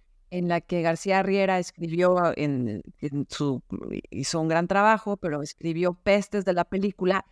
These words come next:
pero se, se equivocó, o sea, porque cuando lees la crítica te das cuenta que, que no es la película, ¿no? de la que está hablando. Entonces,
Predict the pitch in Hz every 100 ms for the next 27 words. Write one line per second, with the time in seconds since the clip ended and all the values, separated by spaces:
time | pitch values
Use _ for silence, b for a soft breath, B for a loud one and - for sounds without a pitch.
0 | _ _ - 208 208 202 220 - 185 202
1 | 208 202 - 262 220 - 160 170 165 151
2 | 170 170 - 190 180 180 151 - 196 208
3 | 208 202 - 214 208 - - 196 180 175
4 | - 185 196 - 170 156 - _ _ -
5 | 180 220 226 - 185 214 185 143 147 _
6 | _ - 165 - 160 123 - 170 202 190
7 | 185 208 233